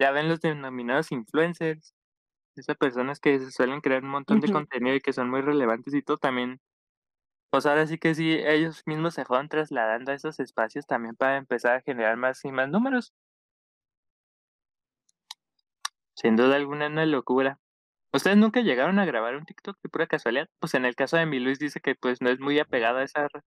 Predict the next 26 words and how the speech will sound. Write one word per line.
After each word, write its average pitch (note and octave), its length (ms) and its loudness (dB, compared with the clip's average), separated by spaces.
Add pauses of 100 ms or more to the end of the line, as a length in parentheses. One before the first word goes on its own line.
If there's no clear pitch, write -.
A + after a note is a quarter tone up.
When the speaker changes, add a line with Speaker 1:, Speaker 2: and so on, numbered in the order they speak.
(320)
Speaker 1:
red D3 280 4
o D3 60 -4
que C3 140 -4
no A#2+ 120 -2
la C3 140 -2
tiene C#3 200 -6
instalada. A#2+ 440 -2 (2500)
¿Eh, A#2+ 80 0
tú D#3 140 2
no, G#3+ 140 4
Luis? A#3+ 280 -4 (880)
Speaker 2:
Mm, A#3+ 480 6
pues, - 580 0 (260)
uno A#3+ 280 -2
que C4+ 140 4
otro, G#3 320 2
pero C4 160 4
así G3+ 180 -6
de G#3 180 0
risa, G#3+ 480 -8 (100)
<laughs> - 100 -20
así. F#3 560 -20 (800)
Speaker 1:
Ok. C#3 220 0
Speaker 2:
Sí, B2 180 0 (100)
un G3 220 6
tren. - 180 -8